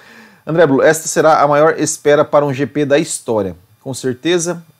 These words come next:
Wilton Lima, olá, amigos. Boné já chegou. Uhul, camiseta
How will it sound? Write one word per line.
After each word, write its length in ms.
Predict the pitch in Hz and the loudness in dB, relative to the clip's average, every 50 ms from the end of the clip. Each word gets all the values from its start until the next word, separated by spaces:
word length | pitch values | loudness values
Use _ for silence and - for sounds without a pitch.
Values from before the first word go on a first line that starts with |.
| _ _ _ _ _ _ _ _ _ - | _ _ _ _ _ _ _ _ _ -4
Wilton 320 | 139 180 190 180 170 147 143 | -2 -2 0 0 0 0 0
Lima, 260 | 160 170 170 160 - | 0 0 0 0 0
olá, 300 | 147 143 147 151 156 147 | 2 2 4 4 2 2
amigos. 920 | 135 143 156 165 160 151 156 147 - - - - - - - - - - - | 0 -2 -2 -4 -4 -4 -4 -4 -4 -6 -6 -8 -10 -12 -16 -20 -18 -12 -6
Boné 280 | 120 139 143 147 165 | -2 0 0 0 0
já 120 | 160 170 151 | -2 -2 -4
chegou. 440 | - - 143 120 127 151 170 170 | -4 -4 -4 -2 0 2 2 2
Uhul, 320 | 131 190 170 165 190 180 151 | 2 0 -2 0 -2 -2 0
camiseta 360 | - 147 143 135 147 151 - | 0 -2 -2 -2 -6 -8 -12